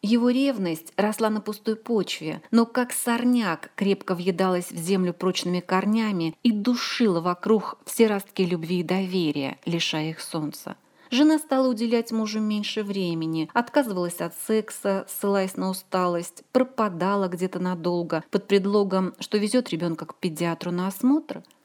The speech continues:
Так, может, у нее завелся любовник? И как Эля не пыталась образумить мужа, что все дело в ее усталости и бессонных ночах, и времени нет даже причесаться, куда уж думать о любовниках, это не помогало.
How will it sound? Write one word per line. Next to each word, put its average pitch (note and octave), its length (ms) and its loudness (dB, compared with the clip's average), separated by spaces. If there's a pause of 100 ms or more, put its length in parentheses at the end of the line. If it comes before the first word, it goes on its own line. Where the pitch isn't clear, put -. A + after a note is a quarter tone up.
(400)
Так, F#3 180 2
может, F#3 320 2
у F#3+ 40 4
нее F#3+ 200 4
завелся F#3 460 2
любовник? F#3 720 2 (480)
И G#3 240 0 (200)
как A3 240 2
Эля G#3 180 2
не G3 140 0
пыталась A3 760 -2
образумить F#3 680 0
мужа, D3+ 440 -2 (260)
что - 180 0
все A3 220 0
дело A3+ 260 2
в G#3+ 40 -4
ее A3+ 200 -2
усталости G3+ 840 -2
и F#3+ 160 -4
бессонных A3 580 0
ночах, A3 840 0
и B3 100 4
времени B3 360 4
нет B3 260 4
даже A#3 240 2
причесаться, B3+ 1040 0
куда G#3+ 360 4
уж A#3+ 120 2
думать A3+ 360 2
о G3+ 60 4
любовниках, G#3 840 2 (220)
это G3+ 200 -4
не F3 120 -2
помогало. D3+ 600 -6